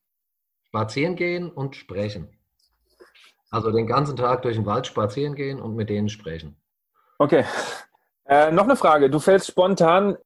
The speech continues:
Speaker 2: für das Dirigentenpult aus, aus irgendwelchen
Speaker 1: Ja.
Speaker 2: Gründen.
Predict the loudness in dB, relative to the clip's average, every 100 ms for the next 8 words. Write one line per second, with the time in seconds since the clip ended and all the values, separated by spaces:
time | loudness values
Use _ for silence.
0 | _ -20 -12 0 2 2 0 0 2 0
1 | -2 0 0 0 0 0 -2 -8 _ _
2 | _ -2 -2 0 -4 -2 -2 -2 -2 0
3 | 0 0 -2